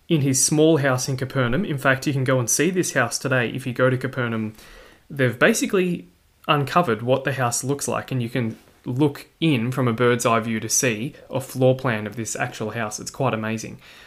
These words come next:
So Jesus is here at home in his small house, probably with his disciples, probably with his family,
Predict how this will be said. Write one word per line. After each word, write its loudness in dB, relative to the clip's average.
So 4
Jesus 0
is 0
here 4
at 0
home 0
in -2
his -4
small 2
house, -2
probably 2
with -2
his -2
disciples, -2
probably 0
with -6
his -6
family, -4